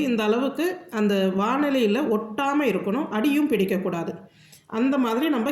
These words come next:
கிண்டிக்கிட்டே இருக்கணும். இப்ப பாருங்க, நல்லா வதங்கி எண்ணெய் வெளியே வர ஆரம்பிக்கிற ஸ்டேஜ். இப்ப ஃபுல் ஃப்ளேம் வச்சுக்கலாம். ஸ்டவ்வை ஃபுல் ஃப்ளேம் வச்சுட்டு நல்லா இந்த மாதிரி மிக்ஸ் பண்ணிட்டே இருங்க. எண்ணெய் பிரிஞ்சு வர ஆரம்பிச்சிரும். அந்த ஓரங்கள்ல நல்லா எண்ணெய் பிரிஞ்சு வர ஆரம்பிக்கும்.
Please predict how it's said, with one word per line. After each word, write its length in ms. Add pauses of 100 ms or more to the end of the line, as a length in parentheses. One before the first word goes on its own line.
கிண்டிக்கிட்டே 460
இருக்கணும். 340 (460)
இப்ப 140 (100)
பாருங்க, 240 (100)
நல்லா 200 (140)
வதங்கி 360 (200)
எண்ணெய் 260
வெளியே 300
வர 100 (140)
ஆரம்பிக்கிற 420
ஸ்டேஜ். 240 (140)
இப்ப 240
ஃபுல் 280
ஃப்ளேம் 280
வச்சுக்கலாம். 420 (240)
ஸ்டவ்வை 380
ஃபுல் 200
ஃப்ளேம் 260
வச்சுட்டு 300
நல்லா 260
இந்த 120
மாதிரி 220
மிக்ஸ் 200
பண்ணிட்டே 420
இருங்க. 200 (720)
எண்ணெய் 340
பிரிஞ்சு 380
வர 120 (120)
ஆரம்பிச்சிரும். 500 (200)
அந்த 120 (140)
ஓரங்கள்ல 500 (120)
நல்லா 200 (120)
எண்ணெய் 260
பிரிஞ்சு 320
வர 80 (140)
ஆரம்பிக்கும். 420